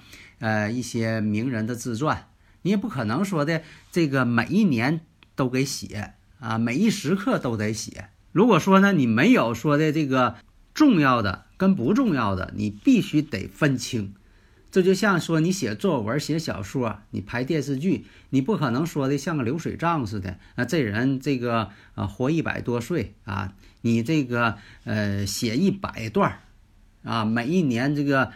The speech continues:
呃，没有事儿你也写。你说这个现在没事儿啊，这一年没事儿，嗯，那没事儿就一笔带过就得了。如果有重大事件呢，那这一年就得点出来，重点嘛，重点流年嘛。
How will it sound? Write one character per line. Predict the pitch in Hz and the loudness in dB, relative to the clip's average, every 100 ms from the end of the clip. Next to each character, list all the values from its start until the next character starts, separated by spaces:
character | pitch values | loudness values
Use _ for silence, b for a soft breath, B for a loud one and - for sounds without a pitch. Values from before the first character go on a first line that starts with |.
| B | B
呃， | 120 | 2
没 | 156 | 2
有 | 196 113 | 2 0
事 | 180 | -2
儿 | 139 | 0
你 | 120 | 0
也 | 131 | -2
写。 | 131 - 107 95 | -4 -6 -6 -6
你 | 104 | -6
说 | 127 131 | -6 -2
这 | 196 | -2
个 | 151 151 139 B B 127 | 0 -2 -4 B B -6
现 | 165 156 | -2 -2
在 | 170 139 | 0 0
没 | 127 | -2
事 | 165 | 0
儿 | 220 185 - - _ | 0 -2 -6 -20 _
啊， | 107 101 101 | -8 -8 -2
这 | 208 | 0
一 | 185 | 0
年 | 156 151 175 | 0 0 0
没 | 147 175 | 0 0
事 | 202 | 0
儿， | 170 - 131 | 0 -4 -12
嗯， | 110 98 98 98 B B B | -10 -8 -8 -12 B B B
那 | 156 143 | -8 -4
没 | 113 117 | -4 -4
事 | 135 190 | -2 0
儿 | 156 113 | 0 0
就 | 139 | -2
一 | 156 143 | -2 -4
笔 | - | -6
带 | - 131 | -2 -2
过 | 117 170 117 | 0 -2 -4
就 | 95 | -6
得 | - | -10
了。 | - - - b b _ - b b | -14 -16 -18 b b _ -20 b b
如 | 143 175 | -2 0
果 | 170 | 0
有 | 156 98 | -2 -4
重 | 214 185 | -2 -2
大 | 127 107 | -2 -4
事 | - 120 | -4 -4
件 | 120 123 | -2 -2
呢， | 104 101 | -2 -4
那 | 110 | -2
这 | 147 | -2
一 | 110 | -2
年 | 95 101 | -2 -4
就 | 110 | -4
得 | 113 | -6
点 | - - 104 | -8 -12 -12
出 | 107 | -12
来， | 101 - | -12 -8
重 | - 262 | -2 0
点 | 107 95 98 | 0 -6 -10
嘛， | 98 - | -12 -6
重 | 254 123 | -4 -2
点 | 95 - | -6 -8
流 | - | -8
年 | 98 95 | -8 -10
嘛。 | 110 | -14